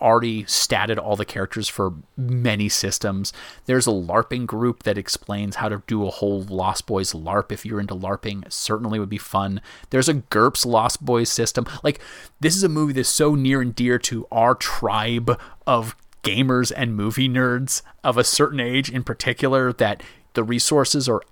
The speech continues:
out there. You don't even need to listen to us, but, um, I think <laughs> you follow our truths,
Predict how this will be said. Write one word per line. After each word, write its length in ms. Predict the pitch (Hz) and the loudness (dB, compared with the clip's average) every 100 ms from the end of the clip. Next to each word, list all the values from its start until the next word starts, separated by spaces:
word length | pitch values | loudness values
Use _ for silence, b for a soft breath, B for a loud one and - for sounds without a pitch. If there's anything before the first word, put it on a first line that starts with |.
| _ | _
out 260 | 110 117 - | 0 0 -2
there. 340 | 117 107 110 | -6 -2 0
You 140 | 107 113 | 0 0
don't 180 | 120 117 | 0 0
even 180 | 107 | -2
need 120 | 104 104 | -2 -4
to 80 | |
listen 320 | 98 110 - 104 | 0 0 0 -4
to 120 | - | -4
us, 300 | 107 104 - | -4 -4 -4
but, 340 | - 101 - | -4 -4 -4
um, 320 | 123 101 95 - | -6 -6 -6 -6
I 80 | 110 | -8
think 520 | - 123 117 135 - | -4 -6 -6 -12 -2
<laughs> 0 | |
you 100 | 151 | 0
follow 320 | 143 - 170 175 | 2 4 4 4
our 140 | 143 | -4
truths, 460 | 135 - 135 123 | -4 0 0 0